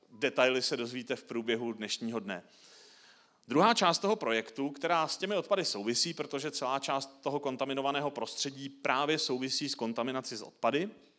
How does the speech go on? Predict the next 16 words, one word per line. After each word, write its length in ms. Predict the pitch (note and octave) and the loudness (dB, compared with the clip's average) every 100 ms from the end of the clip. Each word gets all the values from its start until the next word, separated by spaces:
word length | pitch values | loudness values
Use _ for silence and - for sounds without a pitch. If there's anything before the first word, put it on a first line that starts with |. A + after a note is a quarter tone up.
| _ _ _ _ _ _ - - - - - _ | _ _ _ _ _ _ -18 -16 -20 -20 -20 _
eh, 380 | B2 B2 B2 C3 | 0 2 2 2
se 140 | F#3+ | 4
zaměřuje 380 | E3 D3+ C#3+ D#3 | 6 6 4 2
tedy 160 | D#3+ D3 | 2 0
na 80 | C3 | -2
kontaminované 520 | C#3+ C#3 D3 C#3 F#2 | 0 0 2 0 0
prostředí, 460 | A2+ - E3 D#3+ | -2 -2 -4 -6
koukáme 420 | D#3 C3+ C3+ C3 C3+ | -6 -4 -2 -2 -2
se 120 | C#3+ | -4
na 100 | C3 | -6
kontaminaci 880 | C3+ C3 C3 B2+ A#2+ - G2+ F#2 - | -6 -4 -4 -2 -4 -2 -2 -2 -4
vodního 380 | A2 B2 D3 C#3+ | -6 -4 -6 -6
prostředí, 480 | C#3+ - - C#3+ | -8 -6 -8 -8
horninového 560 | C3 A#2 A#2+ B2 B2 B2+ | -8 -6 -6 -4 -2 -4
prostředí 840 | A#2+ A#2 - C3 A#2+ B2 B2 - - | -6 -8 -6 -6 -4 -6 -8 -8 -2
i 320 | B2+ A2 | 2 2